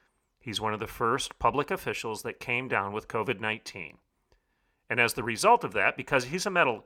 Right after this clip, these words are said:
medical doctor, excuse me, he's an ophthalmologist. He has a degree from medical school. He has M D behind his name. He understands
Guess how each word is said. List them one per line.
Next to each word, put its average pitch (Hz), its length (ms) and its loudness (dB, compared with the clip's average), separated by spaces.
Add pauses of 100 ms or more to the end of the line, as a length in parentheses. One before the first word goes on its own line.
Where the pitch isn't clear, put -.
medical 127 380 2
doctor, 85 360 -2
excuse 95 460 -8
me, 92 180 -12 (1700)
he's 131 180 -4
an 113 80 -2
ophthalmologist. 107 840 2 (1080)
He 113 400 -2
has 113 340 2
a 135 80 -4
degree 104 460 -4
from 147 180 -6
medical 107 340 -6
school. - 500 -12
He 117 100 -6
has 110 280 -2
M 123 360 -4
D 107 480 -4
behind 104 400 -4
his 131 180 -8
name. 98 280 -10 (1000)
He 180 500 2 (500)
understands - 960 -2